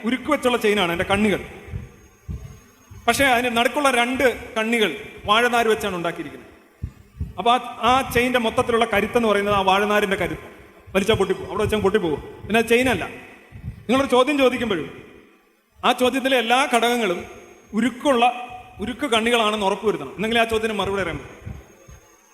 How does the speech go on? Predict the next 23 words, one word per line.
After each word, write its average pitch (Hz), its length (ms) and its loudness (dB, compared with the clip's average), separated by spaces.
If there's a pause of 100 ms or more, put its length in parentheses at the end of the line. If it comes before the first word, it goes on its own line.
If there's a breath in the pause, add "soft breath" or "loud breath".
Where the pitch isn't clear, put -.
(680)
മോദിജിയെ 254 580 2 (100)
വികസന 240 340 -4
പ്രധാനമന്ത്രിയെ 226 460 0
പലപ്പോഴും 214 280 0
ഉയർത്തി 214 240 -2 (120)
കാട്ടാറുണ്ട് 214 720 2 (500)
എന്ന് 233 180 2
നിങ്ങൾ 226 260 2
ആദ്യം 226 220 0
തെളിയിച്ചിട്ടേ 220 420 0 (180)
അത് 214 80 -6 (100)
ശരിയാണോ 208 320 0
എന്നുള്ള 202 220 -2
ചോദ്യത്തിന് 190 300 0
ഞാൻ 185 100 0
മറുപടി 170 240 2
പറയും. 127 180 -10 (1300)
ചോദ്യകർത്താവിന് 226 600 4
ആദ്യം 202 240 0
അത് 220 80 2 (280)
തെളിയിക്കാനുള്ള 196 520 0
അവസരം 170 260 -4 (100)
കൊടുക്കും. 127 240 -14